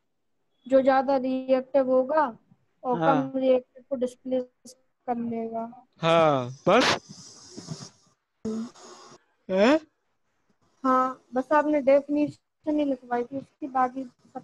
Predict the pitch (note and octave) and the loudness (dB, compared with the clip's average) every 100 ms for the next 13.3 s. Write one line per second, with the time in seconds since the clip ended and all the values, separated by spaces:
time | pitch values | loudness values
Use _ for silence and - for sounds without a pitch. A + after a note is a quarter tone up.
0 | _ B3+ - A#4 E4 A3+ A3 A3 A3 G#3+ | _ -14 -14 -18 -20 -18 -18 _ -20 -20
1 | _ _ _ _ D3+ C3+ C3 G3 F3 D#3 | _ _ _ _ -18 -6 0 2 2 2
2 | D#3 C#3 C#3 D#3+ D3+ F#3+ E3+ F#3 F3+ F3+ | 2 2 0 0 -4 -2 2 2 2 2
3 | F3+ F3+ F3+ F#3+ F#3 F3 F3 - E3 D#3+ | 4 4 2 2 0 0 -2 -2 -2 -2
4 | F3+ F3 E3+ E3 E3 F#3 G#3+ _ _ _ | -4 0 2 2 0 -2 -6 _ _ _
5 | _ D#3 D3+ D#3 D#3+ D#3 D3+ D#3+ - E3+ | _ -8 0 4 4 4 4 2 2 -2
6 | E3+ F#3 G3+ E3+ E3 D#3+ E3 E3+ F#3 E3 | -2 -4 -2 -4 -4 -2 0 0 -2 -6
7 | D#3+ F#3+ F3+ F3 E3+ D#3+ D#3+ C#3+ F3 F#3 | -2 0 0 2 -2 0 0 0 -2 -2
8 | A3 B3+ _ _ _ _ - D3 C#3 - | -6 -14 _ _ _ _ -10 -8 -8 -4
9 | D#3 D3+ D3+ D#3+ D#3+ D#3+ D3 D3+ D#3 D3+ | -2 -2 -2 -6 -6 -4 -4 -6 -6 -6
10 | C#3+ D#3 D#3+ F3+ D#3+ D#3 - C#3 D#3 E3 | -4 -4 -2 -2 -2 -4 -8 -10 -6 -6
11 | D3 E3+ G#3+ _ _ _ _ _ _ _ | -6 -8 -10 _ _ _ _ _ _ _
12 | _ - D3+ E3 D#3 D3 D3 D3 C#3+ C#3+ | _ -16 -8 -6 -6 -4 -6 -6 -8 -10
13 | - E3 F#3+ | -10 -16 -18